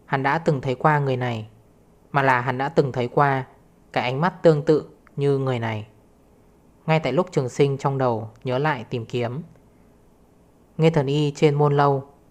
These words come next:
giật xuống trên đầu lụa đỏ, liền đứng lên, hướng Nghe Đại Phúc lớn tiếng nói ra: "Hòa thượng ăn mày, tam giáo cửu lưu, người nào các ngươi cũng đều để cho lên.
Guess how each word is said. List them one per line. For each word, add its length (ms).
giật 180
xuống 360
trên 200
đầu 380
lụa 160
đỏ, 300
liền 280
đứng 180
lên, 260
hướng 300
Nghe 120
Đại 120
Phúc 380
lớn 220
tiếng 200
nói 140
ra: 320
"Hòa 160
thượng 240
ăn 140
mày, 300
tam 200
giáo 220
cửu 200
lưu, 300
người 120
nào 220
các 160
ngươi 220
cũng 240
đều 140
để 140
cho 160
lên. 240